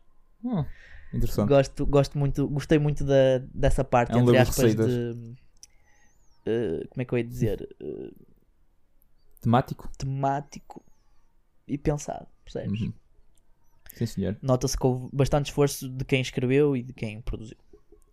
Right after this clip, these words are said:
Speaker 1: Fantástico. Next.
Speaker 2: Uh, próxima série que eu tenho a recomendar,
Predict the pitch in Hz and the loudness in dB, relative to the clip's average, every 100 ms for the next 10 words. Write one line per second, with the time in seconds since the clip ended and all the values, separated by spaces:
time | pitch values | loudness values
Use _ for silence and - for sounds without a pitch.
0 | - - - 117 - - - - _ _ | -20 -16 -2 -2 -2 -10 -14 -20 _ _
1 | _ - - - 117 120 127 139 165 - | _ -20 -18 -2 6 8 10 10 8 4
2 | - _ - _ - - 160 156 156 160 | -6 _ -20 _ -14 4 8 10 10 8
3 | - 208 - 196 185 202 151 139 123 - | 4 4 4 0 2 6 4 4 -4 0
4 | 170 165 151 - 175 165 160 151 - 156 | 6 8 6 4 4 4 2 -4 -6 -2
5 | 160 156 156 131 113 | 0 2 4 6 4